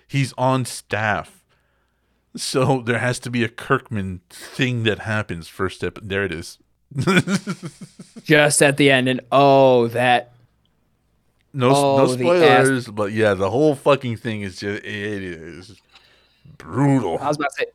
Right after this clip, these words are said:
Speaker 2: it wouldn't be a spoiler, just the ass whooping. That's all I'm gonna say.
Speaker 1: Yeah.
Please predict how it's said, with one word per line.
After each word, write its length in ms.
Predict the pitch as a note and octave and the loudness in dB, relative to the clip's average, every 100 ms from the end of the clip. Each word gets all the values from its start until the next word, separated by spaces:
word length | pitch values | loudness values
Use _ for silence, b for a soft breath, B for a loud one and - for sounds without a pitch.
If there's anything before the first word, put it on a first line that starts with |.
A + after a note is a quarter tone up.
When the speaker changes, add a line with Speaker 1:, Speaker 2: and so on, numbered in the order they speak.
| _ _ - | _ _ -2
Speaker 2:
it 80 | D#3+ | 4
wouldn't 240 | E3+ E3 | 4 6
be 80 | D#3 | 4
a 60 | |
spoiler, 440 | C3 - C3+ B2+ A#2 | 4 4 4 6 2
just 240 | B2+ B2+ | -2 -2
the 160 | C3 - | -4 0
ass 300 | B2+ A2+ - | 0 0 -2
whooping. 360 | G#2 G2 F#2+ G2+ _ - | -4 -4 -8 -10 _ -8
That's 220 | G#2+ B2+ | -4 -2
all 80 | A2 | -2
I'm 60 | |
gonna 120 | A2 | -2
say. 360 | G#2+ G#2 G2 - _ _ _ | -4 -4 -4 -6 _ _ _
Speaker 1:
Yeah. 340 | F#2+ D#2+ D2+ | -8 -8 -10